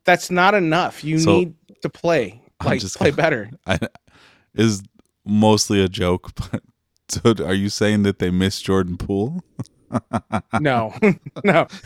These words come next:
Speaker 1: I don't think anybody misses Jordan Poole over there. They're all fine without him. It would have been the same struggle. It would, probably would have been worse,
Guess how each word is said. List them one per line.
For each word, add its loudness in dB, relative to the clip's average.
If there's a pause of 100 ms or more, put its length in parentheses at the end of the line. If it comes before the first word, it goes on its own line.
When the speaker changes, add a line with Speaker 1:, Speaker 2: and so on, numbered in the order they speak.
(200)
Speaker 1:
I 4
don't 6
think 0
anybody 4
misses -2
Jordan 0
Poole 0
over 2
there. 2
They're 6
all 8
fine 2
without 4
him. -6 (500)
It 4
would 6
have 6
been 4
the 2
same 0
struggle. 2
It 2
would, 4
probably 4
would 2
have 0
been -4
worse, -2